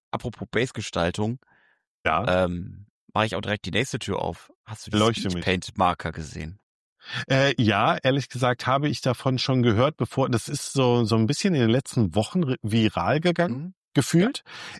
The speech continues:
Speaker 2: Ich hatte von, äh, diesen Speedpaint-Markern in einem ganz anderen Zusammenhang schon vor zwei, drei Monaten mal gehört, gelesen.
Speaker 1: Mhm.
Speaker 2: Und zwar hatte ich ein YouTube-Video gesehen, ähm, ich stehe total auf Plasmawaffen.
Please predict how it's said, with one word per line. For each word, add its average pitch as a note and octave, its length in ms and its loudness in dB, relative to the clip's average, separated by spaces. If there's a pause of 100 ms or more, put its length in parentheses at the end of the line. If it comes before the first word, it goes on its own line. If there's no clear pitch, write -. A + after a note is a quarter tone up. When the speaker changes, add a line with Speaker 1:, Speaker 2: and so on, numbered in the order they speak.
Speaker 2:
Ich - 240 -2
hatte E3+ 300 0
von, B2+ 460 2
äh, A2+ 240 2
diesen A2 220 0
Speedpaint-Markern C3+ 880 0
in A#2+ 160 0
einem A2 100 2
ganz C3+ 220 2
anderen D3 260 -2
Zusammenhang C3+ 500 0
schon B2+ 200 -2
vor A#2+ 220 2
zwei, B2+ 180 2
drei A#2+ 140 2
Monaten A#2+ 360 2
mal F#2 180 0
gehört, F2 360 -2
gelesen. F#2 460 -2 (220)
Speaker 1:
Mhm. A#2+ 300 -4 (180)
Speaker 2:
Und A#2+ 180 0
zwar C3 280 2
hatte D3 240 -2
ich C3 200 -4
ein A2+ 140 4
YouTube-Video D3+ 680 0
gesehen, C#3 640 2
ähm, A#2 800 4
ich A2 120 -2
stehe A#2+ 160 0
total C3 240 2
auf B2 140 2
Plasmawaffen. F2 640 0